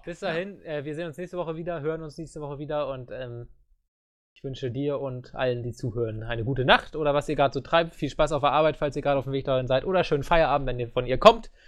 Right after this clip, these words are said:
Speaker 1: Oder irgendein Raid macht oder was man sonst so alles treibt, wenn man einen Podcast hört. Ähm, vielleicht will ich das auch gar nicht so genau wissen. Wie dem
Speaker 2: Ja.
Speaker 1: auch sei.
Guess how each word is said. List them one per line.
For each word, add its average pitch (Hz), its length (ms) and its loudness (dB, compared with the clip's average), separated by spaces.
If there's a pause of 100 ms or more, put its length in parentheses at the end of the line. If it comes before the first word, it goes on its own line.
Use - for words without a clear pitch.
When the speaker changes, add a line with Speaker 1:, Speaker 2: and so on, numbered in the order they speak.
(280)
Speaker 1:
Oder 147 480 0
irgendein 147 340 -6
Raid 185 240 -2
macht 165 240 0
oder 156 280 0
was 147 160 -2
man 135 120 -4
sonst 139 220 -4
so 139 60 0
alles 120 200 0
treibt, 123 240 -2
wenn 120 80 -2
man 120 120 -4
einen 110 60 -8
Podcast 120 440 -4
hört. 127 220 0 (440)
Ähm, 120 380 0 (200)
vielleicht 131 160 0
will 143 60 6
ich 123 60 6
das 120 120 0
auch 123 60 2
gar 120 120 2
nicht 110 80 -2
so 117 100 0
genau 113 180 -2
wissen. 143 300 0 (420)
Wie 185 180 6
dem 233 140 4
Speaker 2:
Ja. 196 60 10
Speaker 1:
auch 165 80 6
sei. 156 420 4